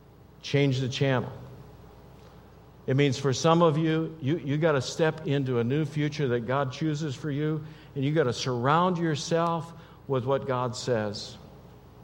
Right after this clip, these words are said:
That means, yeah, sure, you gotta be here every single week in worship. You gotta get into a small group. You gotta get into Celebrate Recovery. You gotta get into prayer every single day. You gotta have the Word loose in your life.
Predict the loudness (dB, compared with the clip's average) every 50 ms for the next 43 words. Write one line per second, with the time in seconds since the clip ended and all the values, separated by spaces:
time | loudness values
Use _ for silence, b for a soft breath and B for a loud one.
0 | -20 -20 -20 -20 -20 -20 -20 -8 -2 0 2 2 4 4 2 2 0 0 2 2
1 | 2 4 2 0 -2 -4 -2 0 0 2 2 0 0 2 2 4 2 2 2 0
2 | 0 0 2 2 2 2 4 2 2 2 0 -2 -2 0 -2 0 0 0 0 0
3 | 0 0 0 -2 -2 0 2 2 2 2 0 0 -2 -2 -2 -4 B B B B
4 | B B B -2 0 2 4 4 4 4 4 4 4 4 4 4 2 2 0 0
5 | -2 -2 -2 0 2 2 2 2 2 0 2 2 2 2 2 0 -4 -2 2 2
6 | 2 2 2 2 2 2 2 2 0 0 -2 2 2 4 4 4 4 4 2 2
7 | 2 0 0 -2 0 2 2 4 4 4 2 2 0 -2 -4 B B B B B
8 | -2 2 4 4 4 4 4 2 2 4 4 4 4 4 2 -2 -2 0 2 4
9 | 4 6 6 4 4 4 2 2 2 0 -2 -2 0 0 0 2 2 4 4 6
10 | 6 6 4 4 2 0 2 4 4 4 6 4 4 4 2 0 0 2 2 4
11 | 4 4 4 2 2 0 0 2 2 0 0 -2 -2 0 0 0 2 2 2 4
12 | 4 4 4 4 4 4 4 2 0